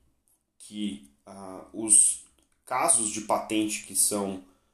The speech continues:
eh, gerenciados através dessa plataforma seja registrado, então, em um, uma N F T específica, né, com metadados que descrevem aí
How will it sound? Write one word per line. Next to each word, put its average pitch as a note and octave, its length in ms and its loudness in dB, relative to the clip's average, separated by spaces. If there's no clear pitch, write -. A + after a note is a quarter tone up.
eh, F#2 160 -20
gerenciados G#2 880 2
através G#2 1040 4
dessa F#2+ 760 2
plataforma C3 920 2
seja B2 680 2
registrado, C3 760 4
então, G#2+ 560 0
em G#2+ 240 -4
um, A2+ 360 -4
uma F#2+ 520 -10
N A2+ 220 -4
F - 240 2
T A#2 80 0
específica, C3+ 920 4
né, G2 180 -8
com A2 140 -8
metadados G#2+ 800 2
que - 120 -6
descrevem A2 760 2
aí F#2+ 360 -2